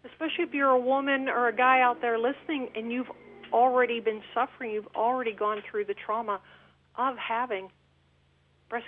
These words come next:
cancer. Or maybe you're a father and you have daughters, but your mother had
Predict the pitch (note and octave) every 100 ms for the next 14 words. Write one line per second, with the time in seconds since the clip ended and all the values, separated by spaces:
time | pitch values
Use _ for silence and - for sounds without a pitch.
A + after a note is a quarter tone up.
0 | - D3+ - - - _ _ _ _ _
1 | _ _ _ A#3+ B3 B3 A#3+ B3 A3+ -
2 | A#3 D4+ E4 - - _ _ _ _ _
3 | _ _ - A#3 A#3 A#3 G#3+ G3+ A3+ D#4+
4 | - A3 - - - - _ _ _ _
5 | _ _ _ _ _ _ G#3+ - A#3+ A3
6 | B3+ E4+ C#4 G3